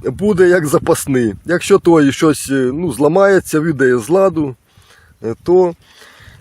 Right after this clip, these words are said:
ще ось такий один телефончик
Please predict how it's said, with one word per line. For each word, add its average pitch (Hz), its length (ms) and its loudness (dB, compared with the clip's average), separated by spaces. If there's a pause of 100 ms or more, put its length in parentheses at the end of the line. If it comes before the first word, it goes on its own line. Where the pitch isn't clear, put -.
ще 214 240 -2
ось 208 220 4
такий 180 400 0 (380)
один 175 500 2 (260)
телефончик 190 960 2